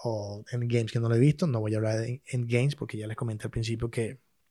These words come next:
tuve mi spoiler personal. <laughs> Aunque yo sabía,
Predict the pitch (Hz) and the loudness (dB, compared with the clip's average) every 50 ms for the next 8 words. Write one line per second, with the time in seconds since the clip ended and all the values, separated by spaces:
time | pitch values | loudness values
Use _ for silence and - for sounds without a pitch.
0 | _ _ _ _ _ _ - - _ _ _ - 110 104 104 117 117 110 - - | _ _ _ _ _ _ -20 -20 _ _ _ -2 -2 0 0 0 -2 -2 -2 -4
1 | - _ - 113 110 110 107 110 110 - - 120 107 - - 101 98 101 110 - | -2 _ 2 2 2 2 0 -2 -2 -2 -2 -2 0 -2 -4 -6 -8 -10 -10 -12
2 | - _ _ _ _ - - - - - 131 - - - - - - - - - | -14 _ _ _ _ -16 -16 -14 -10 -10 -10 -10 -10 -14 -20 -18 -18 -18 -6 0
3 | 143 147 143 147 151 143 139 - - _ _ _ _ _ _ _ _ _ _ _ | 2 4 6 8 8 6 6 4 -2 _ _ _ _ _ _ _ _ _ _ _
4 | _ _ _ - 147 139 156 151 - 185 147 123 113 101 104 - | _ _ _ 4 8 10 10 12 12 12 10 10 8 4 -2 -8